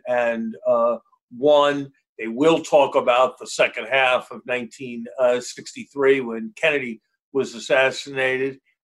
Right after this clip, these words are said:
And I think they'll talk about this period. They'll talk about this period because covid will be a very big story. They may talk about it because of the transformational, uh, events in, uh,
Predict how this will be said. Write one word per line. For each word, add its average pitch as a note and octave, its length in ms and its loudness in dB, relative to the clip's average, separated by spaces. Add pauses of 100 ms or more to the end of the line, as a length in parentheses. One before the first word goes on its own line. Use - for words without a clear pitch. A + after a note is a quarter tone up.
(140)
And C#3 320 0
I D3 80 -2
think D#3+ 220 -2
they'll C#3+ 140 4
talk C3 300 2
about A#2 460 2 (120)
this C3 260 -4
period. G#2 340 -14 (320)
They'll A2 160 -14
talk D#3 220 -2
about A#2+ 280 -2
this C3+ 200 -8
period C3 540 0
because G#2+ 440 -14
covid E3+ 400 2
will C#3+ 180 0
be D3 400 -2 (360)
a D3 60 6
very C#3 280 4
big C#3 260 2
story. C#3 540 0 (280)
They A#2+ 80 -12
may C#3+ 280 0
talk C#3+ 320 2
about C3 360 2
it C3 140 0 (100)
because B2 460 -6
of A2 200 -4
the G#2+ 340 -4 (520)
transformational, C3+ 1080 -2 (280)
uh, B2+ 340 4 (100)
events C#3+ 640 -2
in, B2 440 -6 (120)
uh, A2+ 400 -2